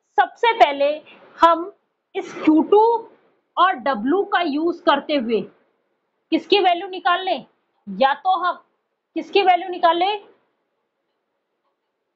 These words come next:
क्यू वन की value। नीटा जो है वो हमारा आता है टी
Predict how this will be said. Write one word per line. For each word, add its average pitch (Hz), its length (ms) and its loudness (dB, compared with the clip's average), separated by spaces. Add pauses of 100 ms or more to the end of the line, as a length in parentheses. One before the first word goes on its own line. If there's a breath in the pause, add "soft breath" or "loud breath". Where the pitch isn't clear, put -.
(1000)
क्यू 349 180 6
वन 311 240 0
की 285 160 -12
value। - 1700 -20
नीटा 311 400 2
जो 370 220 -2
है 302 400 -6 (420)
वो 311 180 2
हमारा 339 420 2
आता 269 340 0
है 277 320 -4
टी - 540 0